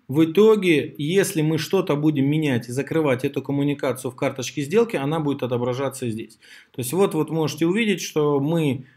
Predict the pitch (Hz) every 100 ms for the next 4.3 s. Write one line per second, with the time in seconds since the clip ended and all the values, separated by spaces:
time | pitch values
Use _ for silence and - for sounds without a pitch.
0 | _ - 143 - 165 147 131 143 143 170
1 | 151 135 135 147 151 - 226 214 165 -
2 | 151 - - 185 156 - 143 - 143 135
3 | - 151 120 - 156 143 135 120 - 127
4 | 117 113